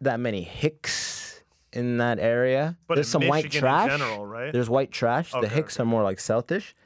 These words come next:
Speaker 2: Okay, okay.
Speaker 1: But the white trash, they're living, you know, pretty much together with poor white, poor black. We're right there together.
Speaker 2: Right.
Speaker 1: You know?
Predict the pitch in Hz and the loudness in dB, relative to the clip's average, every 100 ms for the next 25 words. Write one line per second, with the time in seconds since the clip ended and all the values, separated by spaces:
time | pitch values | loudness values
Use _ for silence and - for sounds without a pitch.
0 | - 131 131 110 110 113 110 - 135 120 | -6 -6 -4 -8 -10 -4 -2 0 2 4
1 | 135 - - 127 113 - 101 110 104 95 | 2 -2 -2 0 0 -2 0 0 -2 -6
2 | 90 107 90 82 92 95 92 - 90 92 | -4 -4 -4 -4 -4 -4 -6 -8 -2 -2
3 | 87 73 78 _ _ _ _ _ 98 - | -2 -6 -12 _ _ _ _ _ -14 -2
4 | 107 92 90 87 92 87 87 85 - 80 | 2 2 0 -2 -4 -2 -2 -4 -6 -10
5 | 80 85 - 80 82 78 71 80 - 120 | -6 -6 -6 -8 -6 -8 -8 -12 -12 -10
6 | 110 104 - 90 98 | -8 -10 -6 -4 -4